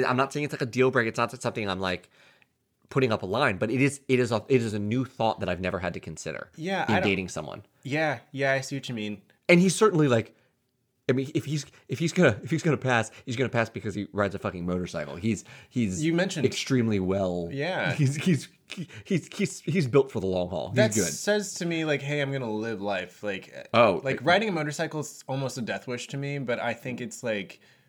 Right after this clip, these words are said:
Speaker 2: we're here. Why don't we
Speaker 1: One
Speaker 2: live?
Speaker 1: of the things he, he liked about me is when he, when he asked me out, he was like, "Oh, I'll come by your place if you wanna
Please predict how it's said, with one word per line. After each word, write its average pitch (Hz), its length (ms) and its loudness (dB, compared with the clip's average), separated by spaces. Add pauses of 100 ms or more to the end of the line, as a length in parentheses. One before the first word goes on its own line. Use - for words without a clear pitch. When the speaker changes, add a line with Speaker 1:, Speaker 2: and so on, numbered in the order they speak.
(140)
Speaker 2:
we're 127 120 -6
here. 143 400 -2
Why 127 140 0
don't 139 100 0
we 139 60 4
Speaker 1:
One 143 80 10
Speaker 2:
live? 151 100 6
Speaker 1:
of - 60 4
the - 40 2
things 135 200 2
he, 139 80 2
he 113 260 -8
liked 101 260 0
about 92 260 -4
me 87 280 -8
is 92 140 -10
when 95 100 -4
he, 90 140 -8
when 92 120 -4
he 87 100 -6
asked 87 140 -8
me 98 80 -6
out, 95 120 -4
he 95 80 -8
was 85 100 -10
like, 92 140 -6
"Oh, 127 180 -2
I'll 92 160 -2
come 98 220 -10
by 92 100 -2
your 87 100 -4
place 101 240 -6
if - 120 -18
you 87 80 -10
wanna 78 320 -10